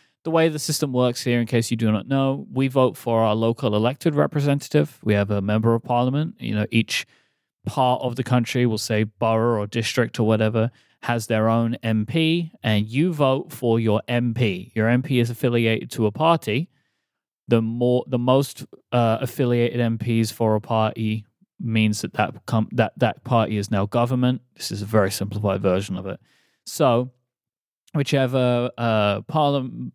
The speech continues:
whichever political party gets the most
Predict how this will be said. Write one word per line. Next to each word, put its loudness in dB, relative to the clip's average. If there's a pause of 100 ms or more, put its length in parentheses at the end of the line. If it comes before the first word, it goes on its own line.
(100)
whichever 0 (1200)
political 4
party 0
gets -4
the -4
most 0